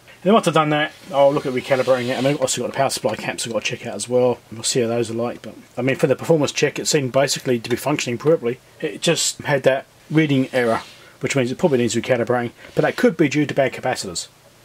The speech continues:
It's possible. So, anyway, I'm gonna go through and check these and I'll come back once I've done that.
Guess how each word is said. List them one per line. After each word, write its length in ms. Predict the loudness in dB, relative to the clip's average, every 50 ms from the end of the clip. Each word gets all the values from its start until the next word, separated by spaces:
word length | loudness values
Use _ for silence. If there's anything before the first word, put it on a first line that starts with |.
| _ -20 _ _ -20
It's 80 | -18
possible. 480 | -6 2 2 2 2 2 -4 -6 -6 -12 -12 _ -20 -20 -20 -20 _ -16
So, 360 | -12 -10 -8 -8 -8 -10 -10 -14 _ -2 2
anyway, 180 | 2 4 4
I'm 60 | 4 4
gonna 120 | 4 4
go 160 | 4 4 2 0 _ _ -10
through 180 | 0 4 4 4
and 80 | 4
check 200 | 2 -2 -4 -4
these 280 | -4 -6 -6 -6 -6 -10
and 80 | -12 -12
I'll 80 | -14
come 160 | -14 -14 -14
back 260 | -12 -12 -12 -12 -14 -18 -16
once 180 | -14 -14 -14
I've 100 | -14 -10
done 160 | -10 -10 -10 -10
that. 140 | -12 -14